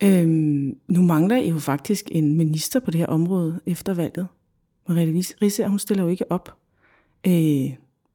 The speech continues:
hvis nu, at regeringen fortsætter, eller i hvert fald Liberal Alliance kommer i regering, er det så dig,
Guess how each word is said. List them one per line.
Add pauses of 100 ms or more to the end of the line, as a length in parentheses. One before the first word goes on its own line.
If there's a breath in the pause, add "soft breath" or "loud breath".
(640)
hvis
nu,
at
regeringen
fortsætter,
eller
i
hvert
fald
Liberal
Alliance
kommer
i
regering, (300 soft breath)
er
det
så
dig,